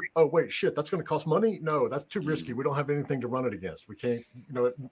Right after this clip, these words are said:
Speaker 1: we tell developers, it's like, "Don't go into a publisher meeting and say, 'I've got something that no one else has ever done,'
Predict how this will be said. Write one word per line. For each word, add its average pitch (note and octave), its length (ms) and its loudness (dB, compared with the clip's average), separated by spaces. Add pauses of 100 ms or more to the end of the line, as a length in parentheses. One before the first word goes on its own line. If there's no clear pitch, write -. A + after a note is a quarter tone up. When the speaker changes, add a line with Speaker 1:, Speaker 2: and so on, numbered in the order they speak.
(140)
Speaker 1:
we E3 120 -6
tell F3 280 2
developers, - 500 0
it's - 100 -14
like, - 200 -4
"Don't G3+ 180 0
go F#3 200 4
into F3 180 2
a A#2+ 40 0
publisher D3+ 380 -2
meeting F#2+ 280 -16
and G2 120 -20
say, G2+ 320 -6 (640)
'I've E3+ 240 10
got F3 220 8
something D#3 420 4
that A#2+ 160 -2
no B2+ 160 4
one C#3+ 220 4
else C3+ 160 -2
has A2+ 160 -2
ever A2+ 180 2
done,' F#2+ 380 4